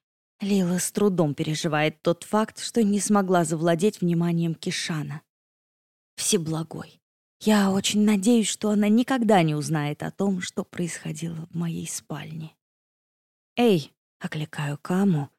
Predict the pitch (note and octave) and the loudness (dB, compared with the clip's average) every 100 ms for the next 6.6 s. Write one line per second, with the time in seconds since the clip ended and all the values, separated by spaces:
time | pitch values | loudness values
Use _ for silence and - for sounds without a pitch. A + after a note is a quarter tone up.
0 | _ - F#3+ F3 F3+ F3 - D#3+ - D#3+ | _ -2 0 0 -2 -2 -4 -6 -4 -2
1 | D#3+ D#3+ D#3 D3+ - D#3+ D#3+ D#3+ E3 F#3+ | -2 -2 -2 -4 -4 -4 -2 -4 -4 -2
2 | A3 G#3 - E3 F3+ - E3+ F3+ F3+ F3+ | 0 0 -2 -4 -4 -4 -8 -6 -6 -4
3 | C#3 C3+ C3 C3+ - D3 _ _ _ _ | -4 -4 -4 -6 -8 -14 _ _ _ _
4 | _ _ _ _ G#3+ A#3 A3+ A3 A3+ A3+ | _ _ _ _ 2 4 2 0 2 2
5 | A3 G3+ B3+ - - - G#3 G3 G3+ G3 | 2 0 -2 -4 -6 -4 0 4 4 4
6 | F#3 F3+ A#3 E4 B3 G#3 | 2 2 2 4 2 0